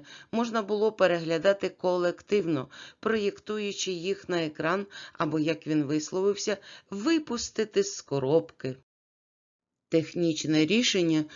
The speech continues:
було знайдено двадцятирічним Луї,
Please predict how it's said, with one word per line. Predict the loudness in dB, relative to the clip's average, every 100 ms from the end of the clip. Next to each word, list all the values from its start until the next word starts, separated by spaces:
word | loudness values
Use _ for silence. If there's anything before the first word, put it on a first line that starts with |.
| -18 -6
було | 0 4 4 4
знайдено | 2 0 0 0 0 0
двадцятирічним | 2 2 2 0 2 2 2 0 0 2
Луї, | 2 2 0